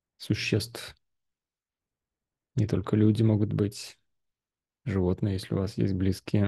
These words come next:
или растения. С кем вы в отношениях, с чем вы в отношениях находитесь, кто с вами в отношениях.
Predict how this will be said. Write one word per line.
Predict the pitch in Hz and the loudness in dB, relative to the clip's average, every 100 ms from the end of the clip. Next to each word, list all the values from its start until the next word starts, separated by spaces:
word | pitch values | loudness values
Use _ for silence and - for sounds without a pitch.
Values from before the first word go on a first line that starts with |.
| 98 104 | 0 0
или | 98 | 0
растения. | 95 98 - - 95 95 101 110 _ _ _ _ _ _ _ _ _ _ _ _ _ _ _ _ _ _ _ _ _ _ _ _ _ _ _ _ _ | 0 -2 -4 -2 0 2 0 -4 _ _ _ _ _ _ _ _ _ _ _ _ _ _ _ _ _ _ _ _ _ _ _ _ _ _ _ _ _
С | |
кем | - 95 90 | -2 0 2
вы | 95 95 92 | 2 2 0
в | |
отношениях, | 95 110 104 101 98 101 113 - | 2 2 2 0 2 0 -2 -10
с | |
чем | - - 92 | -6 -2 0
вы | 98 | 0
в | |
отношениях | 110 110 - 110 104 104 - | 0 -2 -2 -2 -2 -4 -4
находитесь, | 113 - 107 117 - - - _ _ _ _ - | -2 0 0 -2 -6 -8 -14 _ _ _ _ -4
кто | - | -2
с | - | 0
вами | - 95 92 | 2 2 2
в | |
отношениях. | 95 - 110 - 101 104 - _ | 0 -2 -4 -2 0 -2 -6 _